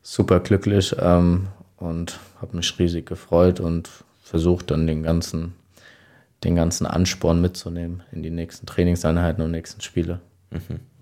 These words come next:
Speaker 2: Hast du dich da nochmal so ein bisschen verletzt in der Zeit?
Speaker 1: Ähm,
Speaker 2: Bist du
Speaker 1: ja, ich
Speaker 2: verschont
Speaker 1: meine,
Speaker 2: geblieben?
Speaker 1: dann Februar war die Vertragsunterschrift und in der Vorbereitung zur neuen Saison dann im Juli, August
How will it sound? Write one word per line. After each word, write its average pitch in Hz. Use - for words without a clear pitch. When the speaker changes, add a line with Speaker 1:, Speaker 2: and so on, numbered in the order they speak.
Speaker 2:
Hast -
du 87
dich -
da 82
nochmal 87
so 87
ein 87
bisschen 85
verletzt 90
in 90
der 85
Zeit? 92
Speaker 1:
Ähm, 87
Speaker 2:
Bist 85
du 80
Speaker 1:
ja, 95
ich -
Speaker 2:
verschont -
Speaker 1:
meine, 92
Speaker 2:
geblieben? 98
Speaker 1:
dann 87
Februar 87
war 87
die 85
Vertragsunterschrift 95
und 85
in 87
der 85
Vorbereitung 87
zur -
neuen 90
Saison 92
dann 90
im 87
Juli, 95
August 85